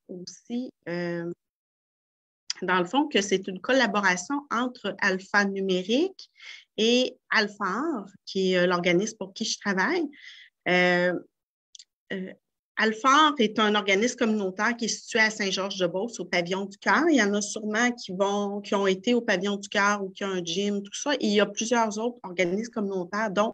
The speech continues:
Alphare. Nos bureaux sont là. On offre de l'aide et de l'accompagnement dans l'apprentissage des nouvelles technologies, comme le cellulaire, l'ordinateur ou la tablette.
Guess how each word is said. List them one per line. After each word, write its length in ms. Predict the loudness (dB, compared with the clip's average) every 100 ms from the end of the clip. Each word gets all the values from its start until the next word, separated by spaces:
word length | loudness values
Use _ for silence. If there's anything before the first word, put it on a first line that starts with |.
| -2
Alphare. 460 | 0 -2 -4 -8 -8 -8
Nos 160 | -8 -8 -4
bureaux 240 | -4 -4
sont 240 | -6 -4
là. 240 | -4 -4 -8 -16 -18 -14 -14 -2
On 180 | 2 4
offre 180 | 4 4
de 100 | 2
l'aide 360 | 4 4 4
et 80 | 2
de 80 | 2
l'accompagnement 640 | 0 0 -2 0 -2 -2 -4
dans 80 | -2
l'apprentissage 800 | -2 -2 -6 -12 -8 -2 0 2
des 100 | 0
nouvelles 320 | -2 -2 -2
technologies, 760 | -2 -2 2 4 4 2 -2 -4
comme 220 | -2 0
le 80 | 0
cellulaire, 840 | -2 -2 -2 0 0 0 0 -2
l'ordinateur 720 | -4 -6 -8 -6 -6 -2 -2 0
ou 60 |
la 140 | -2 2
tablette. 440 | 0 0 -2